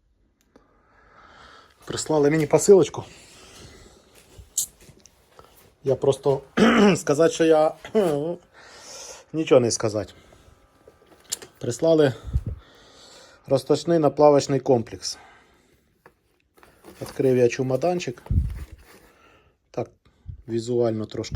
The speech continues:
кое-що глянув. У цього дядька вони купляли. От, і ми будемо розтачувати в тому місці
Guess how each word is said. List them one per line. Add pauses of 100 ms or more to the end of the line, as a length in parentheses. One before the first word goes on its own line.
кое-що
глянув. (960)
У
цього (840)
дядька
вони
купляли. (1700)
От,
і (600)
ми
будемо (680)
розтачувати (1500)
в
тому
місці